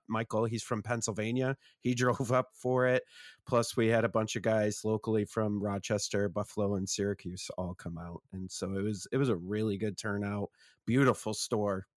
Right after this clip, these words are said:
uh, Just Games out in Rochester, amazing store. So it was that, the turnout was great, the store was good, the competition was good, and yeah, I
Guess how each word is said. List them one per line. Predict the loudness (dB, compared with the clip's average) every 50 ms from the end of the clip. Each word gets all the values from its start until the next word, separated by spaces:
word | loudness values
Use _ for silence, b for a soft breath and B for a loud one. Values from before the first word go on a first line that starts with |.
| _ _
uh, | -4 -4 -2 -2 -2 -2 -4 -4 -6 -8 -6
Just | -4 -4 -4 -4 -4
Games | -4 -4 -2 -2 -2 -2 -4
out | -4 -4
in | -4 -4
Rochester, | -6 -6 -6 -8 -6 -6 -6 -6 -6 -6 -6 -6 -6
amazing | -4 -4 -4 -2 -2 -4 -4 -6 -8 -8
store. | -8 -8 -8 -8 -8 -8 -8 -8 -10
So | -8 -6 -4 -4 -4 -4 -6 b b b b b b b b b
it | 2 2
was | 2 2 0 0
that, | 0 0 0 0 -2 -4 -6
the | -6 -6
turnout | -2 0 2 2 4 4 2
was | 2 0
great, | 0 0 0 2 0 0
the | -4 -4
store | -2 0 0 2 2
was | 0 0 -2
good, | -2 -2 0 0 0 0 -2
the | -4 -6 -6 -6
competition | -6 -6 -6 -6 -6 -4 -4 -2 -2 -2 -2 -2 -2
was | -4 -6 -6
good, | -4 -4 -2 -2 -2 -2 -4
and | -4 -4 -4 -6 -8 -10 -12 _
yeah, | -6 -6 -4 -4
I | -4 -2 -2 -2 -4